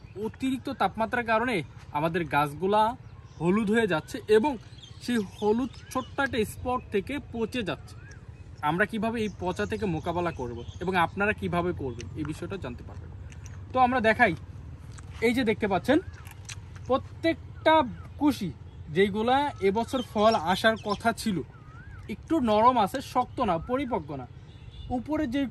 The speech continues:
কুশিগুলা, উপরে যে অংশগুলা, আপনি একটু খেয়াল করে দেখেন যে আমার হাতে দুইটা,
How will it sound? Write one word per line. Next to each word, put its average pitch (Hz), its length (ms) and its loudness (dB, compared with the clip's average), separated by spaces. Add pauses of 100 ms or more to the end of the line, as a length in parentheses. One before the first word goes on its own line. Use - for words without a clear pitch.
কুশিগুলা, 214 500 2
উপরে 226 280 0
যে 208 100 -2
অংশগুলা, 190 560 2 (500)
আপনি 233 240 0
একটু 233 140 -4
খেয়াল 233 260 8
করে 247 220 6
দেখেন 190 400 4 (560)
যে 220 60 2 (100)
আমার 240 240 8
হাতে 240 280 6
দুইটা, 202 420 8